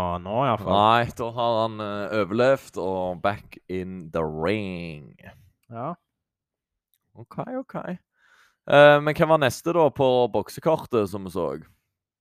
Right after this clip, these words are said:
Speaker 1: Eh, det var jo, eh, det var jo gode gamle, eh,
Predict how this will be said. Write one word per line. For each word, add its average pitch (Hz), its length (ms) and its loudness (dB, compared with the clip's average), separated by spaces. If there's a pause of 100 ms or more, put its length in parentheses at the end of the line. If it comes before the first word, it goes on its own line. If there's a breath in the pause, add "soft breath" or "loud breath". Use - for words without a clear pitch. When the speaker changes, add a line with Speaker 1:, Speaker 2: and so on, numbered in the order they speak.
(880)
Speaker 1:
Eh, 110 320 -6
det 113 200 -4
var 110 240 0
jo, 107 200 -4 (420)
eh, 87 400 -8
det 98 180 -10
var 98 160 -6
jo 101 120 -10
gode 92 320 -12
gamle, 92 440 -8
eh, 92 760 -6